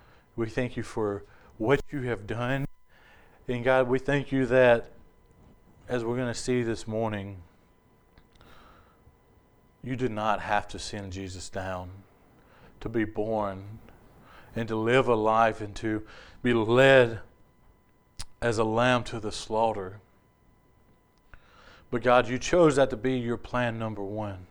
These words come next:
your plan A. You had no other plan in mind, Father, and we thank you for that. We glorify you for that, God. And this morning, I pray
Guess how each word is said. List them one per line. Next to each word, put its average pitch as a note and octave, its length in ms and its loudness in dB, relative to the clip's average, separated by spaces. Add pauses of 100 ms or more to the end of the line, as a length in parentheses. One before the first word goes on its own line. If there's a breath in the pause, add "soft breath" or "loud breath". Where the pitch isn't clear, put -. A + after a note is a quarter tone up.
your G#2+ 120 -6
plan A#2 420 -4
A. F#2+ 240 -6 (1000)
You G#2+ 120 -4
had C3 180 8
no C3+ 240 6
other C3 180 4
plan B2 360 0
in A2+ 100 -4
mind, G2 340 -4
Father, G2 300 -6
and G2+ 140 -8
we G#2+ 100 -8
thank - 340 -10
you G2 60 -12
for F#2+ 220 -10
that. F2+ 280 -10 (720 soft breath)
We A#2 140 -12
glorify A#2 680 0
you F#2+ 160 -10
for G2 180 -10
that, F#2+ 240 -6
God. G2 400 -6 (600)
And A#2 120 -4
this A#2 160 -4
morning, B2 480 -2
I G#2+ 140 2
pray A#2 840 -2